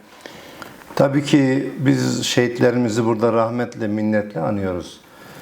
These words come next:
Şehitlerimiz bizim şehitlerimiz. Bu bayrak bizim, bu millet bizim, bu vatan bizim. Bunda hemfikiriz. Yani buradaki mesele bence daha da irdelenmeli. Mevcut hükümet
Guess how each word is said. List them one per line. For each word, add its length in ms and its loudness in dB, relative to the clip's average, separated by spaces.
Şehitlerimiz 640 0
bizim 220 0
şehitlerimiz. 680 -2
Bu 120 0
bayrak 420 0
bizim, 260 -8
bu 40 -2
millet 500 -2
bizim, 300 -2
bu 120 0
vatan 380 -2
bizim. 220 -6
Bunda 220 4
hemfikiriz. 720 0
Yani 280 0
buradaki 600 -2
mesele 480 2
bence 360 -2
daha 280 0
da 280 -2
irdelenmeli. 840 -4
Mevcut 400 2
hükümet 800 -2